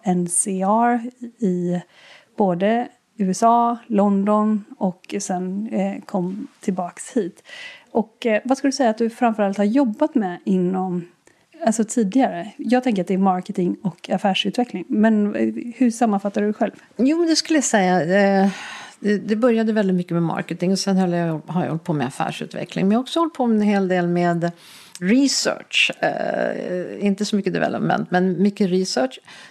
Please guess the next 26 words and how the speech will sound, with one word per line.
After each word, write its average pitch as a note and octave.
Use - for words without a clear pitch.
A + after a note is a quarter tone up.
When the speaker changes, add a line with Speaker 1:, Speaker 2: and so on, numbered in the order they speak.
Speaker 2:
Jag -
älskar A3
ju G#3+
att F3
prata E3+
om E3
teknik F3+
och F3+
vad F3
som D#3+
man E3
kan E3
göra D#3
med D#3
tekniken D#3
i C#3
framtiden. -
Det F#3
är E3+
liksom D#3+
en E3
stor G3
passion. F3
Jag F#3+
gillar A#3+
att, A#3+